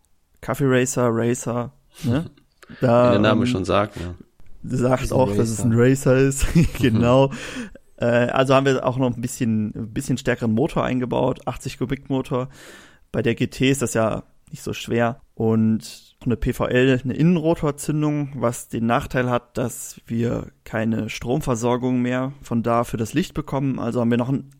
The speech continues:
Speaker 1: Akku eingebaut, auf sechs Volt Bordspannung umgerüstet,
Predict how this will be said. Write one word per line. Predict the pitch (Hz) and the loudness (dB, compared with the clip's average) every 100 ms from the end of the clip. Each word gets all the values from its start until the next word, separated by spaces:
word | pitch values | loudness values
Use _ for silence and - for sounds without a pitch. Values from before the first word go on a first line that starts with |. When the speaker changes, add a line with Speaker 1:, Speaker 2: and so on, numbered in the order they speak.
| - | -6
Speaker 1:
Akku | 151 151 | -2 0
eingebaut, | 135 131 127 110 120 120 120 | 0 0 -2 0 0 0 -2
auf | - 117 | -4 -4
sechs | 117 113 - | -4 -6 -2
Volt | 117 135 135 - - | 2 2 0 -18 -4
Bordspannung | 117 135 - 127 135 135 131 | 0 0 0 -2 2 2 2
umgerüstet, | - - 135 123 120 143 - 139 | -2 0 2 0 -2 -6 -4 -6